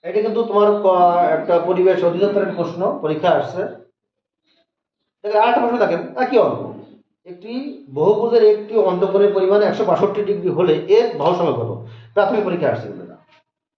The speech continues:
একশো বাষট্টি ডিগ্রি। তাহলে আমরা কি বলতে পারি এটা? তাহলে একশো, তাহলে বহিস্থ কোণ equal to একশো আশি ডিগ্রি বিয়োগ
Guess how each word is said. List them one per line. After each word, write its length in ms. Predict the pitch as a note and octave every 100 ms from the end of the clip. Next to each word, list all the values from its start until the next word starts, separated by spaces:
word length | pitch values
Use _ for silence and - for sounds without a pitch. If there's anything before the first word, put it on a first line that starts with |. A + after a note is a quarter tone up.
| _ _
একশো 200 | B3+ C#4+
বাষট্টি 380 | C#4+ A3+ G3+ C#3+
ডিগ্রি। 300 | - G2 - - _ _ _ _ _ _ _
তাহলে 120 | - A3
আমরা 140 | A#3+
কি 80 | A#3+
বলতে 180 | A#3 A3+
পারি 220 | A3+ A3
এটা? 460 | G#3+ B3 - - - _
তাহলে 160 | F#3
একশো, 520 | G3 G3 - A#3 A3+
তাহলে 180 | G#3+ F#3+
বহিস্থ 360 | E3+ G3+ B3 -
কোণ 360 | - F#3+ F3+
equal 220 | E3+ D#3+ D3
to 460 | C3+ D3 G3 - - - _ _ _ _ _ _ _ _ _ _ _ _ _ _ _ _ _ _ _ _ _ _ _
একশো 440 | D3 G3+ - G#3 G3+
আশি 460 | - D3+ - G#3+
ডিগ্রি 460 | G#3+ G#3+ G3+ G#3 G#3
বিয়োগ 800 | D3+ D3+ D3+ F#3 - - -